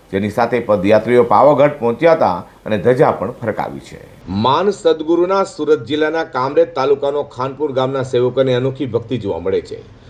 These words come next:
શ્રીમાન સદગુરુના આદર્શો પર ચાલતું આ ગામ પોતાની વર્ષો જૂની પરંપરાને જાળવી રાખવા માટે ખૂબ જ પ્રખ્યાત છે. વર્ષ બે હજાર એકની સાલમાં શ્રીમાન સદગુરુ દ્વારા વિશ્વ શાંતિના આશયથી ખાનપુરથી પાવાગઢ પદયાત્રા શરૂ કરવામાં આવી હતી,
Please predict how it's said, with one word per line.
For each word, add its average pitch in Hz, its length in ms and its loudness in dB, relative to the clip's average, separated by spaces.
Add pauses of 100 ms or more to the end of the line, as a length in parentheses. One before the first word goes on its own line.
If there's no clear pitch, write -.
(140)
શ્રીમાન 110 360 0
સદગુરુના 113 520 0
આદર્શો 113 380 -2
પર 139 160 0
ચાલતું 135 580 -2
આ 131 40 -2
ગામ 131 260 -4
પોતાની 120 360 -6
વર્ષો 107 300 -4
જૂની 131 240 -4
પરંપરાને 113 680 -2
જાળવી 110 300 0
રાખવા 104 280 -4
માટે 113 200 -4
ખૂબ 104 180 -2
જ 98 40 0
પ્રખ્યાત 90 500 -8
છે. - 320 -18 (560)
વર્ષ 156 220 2
બે 180 160 4
હજાર 180 240 0
એકની 175 300 -6
સાલમાં 143 680 -8
શ્રીમાન 131 400 -4
સદગુરુ 156 440 -2
દ્વારા 160 220 2
વિશ્વ 143 280 -2
શાંતિના 131 500 -2
આશયથી 135 340 -6
ખાનપુરથી 131 560 -6
પાવાગઢ 123 380 0
પદયાત્રા 120 460 0
શરૂ 110 240 -4
કરવામાં 104 260 -4
આવી 113 160 2
હતી, 135 140 -2